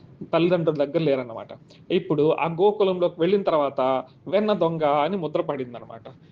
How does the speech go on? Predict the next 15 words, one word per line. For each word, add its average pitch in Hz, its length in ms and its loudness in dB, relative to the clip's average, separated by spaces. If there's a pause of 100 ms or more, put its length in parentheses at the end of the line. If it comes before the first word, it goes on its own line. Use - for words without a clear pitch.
(160)
ఈ 185 140 0
వెన్న 175 340 0
దొంగ 220 260 0
అని 202 180 -2
ముద్ర 175 260 0
పడినా 185 340 -2
కూడా 143 400 -2 (140)
ఆయన 180 160 -2
ఒక్కరే 208 320 2
తిన్నారా? 170 440 -2
లేదు 180 320 0
కదా. 156 100 -2
తన 156 180 -4
స్నేహితులకందరికీ 185 960 0
పంచిపెట్టి 175 760 -4